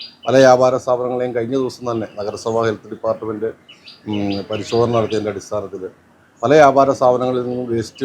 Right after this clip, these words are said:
വെള്ളം ഒഴുകി പുഴയിലേക്ക് വരുന്ന സ്ഥിതിയുണ്ട്. അതിനൊക്കെ ഒരു ഉപാധിയാണ് നഗരസഭ അതിനൊരു സംവിധാനം ഒരുക്കണമെന്ന് പൊതുവെ പല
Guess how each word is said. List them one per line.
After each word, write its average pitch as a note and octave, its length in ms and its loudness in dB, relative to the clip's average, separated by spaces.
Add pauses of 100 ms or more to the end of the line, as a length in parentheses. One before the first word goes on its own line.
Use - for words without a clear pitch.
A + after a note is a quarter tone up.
(120)
വെള്ളം A#2+ 260 -2 (260)
ഒഴുകി A2 300 -6
പുഴയിലേക്ക് A2 500 -4
വരുന്ന G#2 240 -6
സ്ഥിതിയുണ്ട്. - 320 -16 (440)
അതിനൊക്കെ D3+ 400 2
ഒരു D3+ 100 2
ഉപാധിയാണ് C3+ 420 2
നഗരസഭ C3 460 0
അതിനൊരു C3+ 400 0
സംവിധാനം C#3 540 4
ഒരുക്കണമെന്ന് A#2+ 560 -4
പൊതുവെ A2+ 260 -4 (480)
പല A#2 100 0